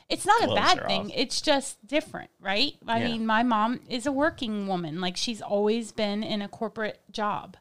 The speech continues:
Speaker 2: Yeah.
Speaker 1: Um, but my
Speaker 2: She's like a conservative feminist.
Speaker 1: <laughs>
Speaker 2: Is that even a thing?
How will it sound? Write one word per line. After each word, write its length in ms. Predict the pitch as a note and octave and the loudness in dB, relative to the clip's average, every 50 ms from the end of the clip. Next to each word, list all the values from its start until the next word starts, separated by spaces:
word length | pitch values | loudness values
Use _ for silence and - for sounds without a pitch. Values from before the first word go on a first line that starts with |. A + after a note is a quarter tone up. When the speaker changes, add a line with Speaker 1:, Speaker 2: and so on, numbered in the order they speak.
| _ _ _ | _ _ _
Speaker 2:
Yeah. 220 | - F2 F2+ E2+ E2 - - | -4 -4 -4 -4 -6 -8 -2
Speaker 1:
Um, 480 | - G#3+ G#3 F#3+ F#3 F#3 F#3+ F#3 F#3 - _ _ _ _ _ _ _ _ _ - - _ - | 0 2 2 2 2 0 -2 -4 -6 -8 _ _ _ _ _ _ _ _ _ -20 -20 _ -4
but 340 | - C4 A#3 A3+ A3+ - _ _ - | 2 6 6 6 6 4 _ _ -18
my 220 | A3+ A3 A3+ A3 G3+ | -12 -6 -2 0 2
Speaker 2:
She's 80 | G3 B2 A2 - | 2 2 2 2
like 80 | A2+ | -2
a 60 | F#2 | -4
conservative 600 | - G2+ G2 - - - F#2+ F2+ F#2 F#2 F2+ F2+ | -4 -2 0 0 0 2 2 2 2 2 0 -2
feminist. 640 | - - - F#2 F2 F2+ F2+ E2+ E2+ - - - - _ _ _ | -4 -6 -6 -6 -6 -4 -6 -8 -6 -6 -6 -6 -6 _ _ _
Speaker 1:
<laughs> 160 | _ _ _ - | _ _ _ -8
Speaker 2:
Is 80 | A3 - - - - - - - - - - - F4 - - _ _ - | -8 -8 -8 -12 -18 -18 -20 -20 -20 -8 0 0 0 0 0 _ _ -4
that 120 | G2 G#2 | -2 2
even 180 | A#2+ B2 A#2 G#2+ | 2 2 2 0
a 100 | F2+ E2+ | -2 -4
thing? 320 | - - F#2 A2+ C#3+ | -6 -8 -6 -6 -6